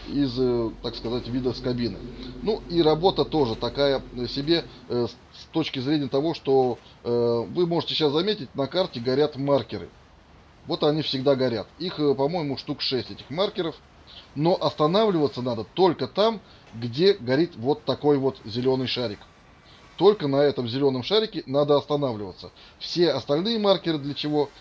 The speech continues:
я не знаю. Вот они просто есть.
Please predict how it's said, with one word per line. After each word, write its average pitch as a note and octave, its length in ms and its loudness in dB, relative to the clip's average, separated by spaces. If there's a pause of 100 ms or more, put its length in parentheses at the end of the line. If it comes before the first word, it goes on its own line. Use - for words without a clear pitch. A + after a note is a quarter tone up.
(100)
я C3 240 0
не C#3 120 0
знаю. G2 380 -8 (300)
Вот F#3+ 160 0
они D#3+ 180 2
просто D3 340 0
есть. G#2 440 -8